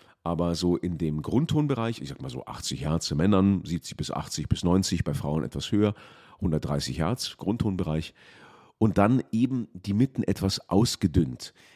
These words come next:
Das nimmt auf der einen Seite so klangliche Sprachverständlichkeit sogar weg, weil der Punkt der höchsten Sprachverständlichkeit ist der ein Kilohertz Punkt. Also bei einem Kilohertz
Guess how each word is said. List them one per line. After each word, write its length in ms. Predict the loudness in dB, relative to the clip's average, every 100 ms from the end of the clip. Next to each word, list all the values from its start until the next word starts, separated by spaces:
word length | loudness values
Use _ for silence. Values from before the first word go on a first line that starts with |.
| _
Das 240 | -4 0
nimmt 460 | 4 4 2 -4 -20 _ _ _ -2
auf 200 | 0 2
der 220 | 0 0
einen 260 | 2 4 4
Seite 320 | 2 0 -2
so 240 | 2 2 0 _ _ _ _ _
klangliche 840 | 0 4 6 4 2 2 2 0 -2 _
Sprachverständlichkeit 1200 | -8 -2 0 0 0 -2 2 0 0 -8 -6 -6
sogar 300 | -6 -6 -4
weg, 280 | -4 -6 -14 -20 -20 -20 -14
weil 200 | 0 2
der 300 | 4 2 2 _ _ _ 0
Punkt 380 | 2 2 0
der 140 | -2 -4 _ _ 0
höchsten 380 | 2 2 0 -4
Sprachverständlichkeit 1200 | -4 -6 -6 -6 -8 -6 -8 -12 -12 -12 -12 -16 -20 -20 -12 -4
ist 220 | -2 0
der 200 | -2 2
ein 220 | 2 2
Kilohertz 640 | 0 6 6 6 0 -8
Punkt. 400 | -8 -10 -10 -20 _ _ -6
Also 160 | -4
bei 240 | -2 -2 0
einem 360 | 4 4 4 0 _ _ _ _ _ _ _
Kilohertz 720 | -4 2 2 2 -6 -8 -12